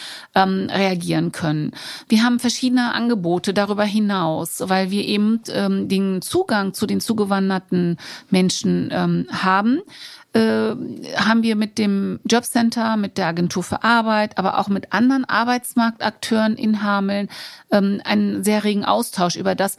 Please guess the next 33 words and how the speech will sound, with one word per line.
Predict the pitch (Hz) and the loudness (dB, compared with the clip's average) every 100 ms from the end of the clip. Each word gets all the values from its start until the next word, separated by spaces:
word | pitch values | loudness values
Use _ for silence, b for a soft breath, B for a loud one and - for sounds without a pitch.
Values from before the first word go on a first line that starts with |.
| B B | B B
was | 214 - | -2 2
können | 233 226 | 2 2
wir | 220 208 208 - | 2 0 0 0
konkret | 220 220 - 285 - | 0 2 0 -2 -2
hier | - 254 | -2 -2
vor | - - | 0 2
Ort | 208 226 | 2 2
lokal | 226 226 220 208 - | 0 0 0 0 0
anbieten, | 190 214 214 - 196 B B - | 0 0 0 -2 -2 B B 2
damit | 202 202 | 2 4
Menschen | 220 - 196 | 2 2 0
eben | 208 | -2
schneller | - 208 196 | 0 0 0
in | 190 | 0
Arbeit | - 165 165 - | 0 0 0 -2
kommen. | - 160 156 B B 214 | -2 0 0 B B 2
Und | 220 | 2
da | |
gibt | 226 226 | 2 -2
es | 233 | 0
ganz | 247 233 | 2 2
unterschiedliche | 247 220 202 180 - 165 175 | 2 2 0 -2 -4 -2 -4
Formate. | - 170 156 143 - 165 - B B B B - | -2 0 0 -2 -2 -4 -6 B B B B 2
Wir | 226 | 4
haben | 226 | 4
zum | 226 208 | 2 0
Beispiel | 196 190 | 0 -2
klassisch | - 190 180 - | -2 -2 0 -2
die | 170 | -2
Beratung, | 170 165 190 - 247 233 | 2 2 2 2 2 2
die | |
Vermittlung | - 170 180 240 - 240 240 247 - _ _ _ _ _ _ _ _ _ | 0 0 0 0 2 2 2 -2 -8 _ _ _ _ _ _ _ _ _
und | 196 233 - | 4 4 2